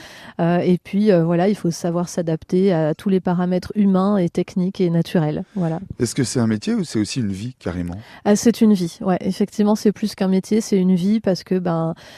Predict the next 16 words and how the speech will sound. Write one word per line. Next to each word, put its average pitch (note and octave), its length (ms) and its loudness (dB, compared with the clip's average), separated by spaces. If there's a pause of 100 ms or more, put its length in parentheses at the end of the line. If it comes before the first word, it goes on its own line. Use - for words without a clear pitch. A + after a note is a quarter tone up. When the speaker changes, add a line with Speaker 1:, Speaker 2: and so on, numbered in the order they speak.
(200)
Speaker 1:
c'est B3 480 2
un F#3 240 4
métier G3 300 2
de - 40 -12
passion A#3 440 2
qui - 160 -2
demande G3 340 2
quand F#3+ 140 0
même, G3 260 4
euh, F3+ 640 4 (400)
pas G#3 120 6
mal A3 120 8
de A#3 100 8
sacrifices A#3 640 0
au A3+ 40 4
niveau G3+ 220 4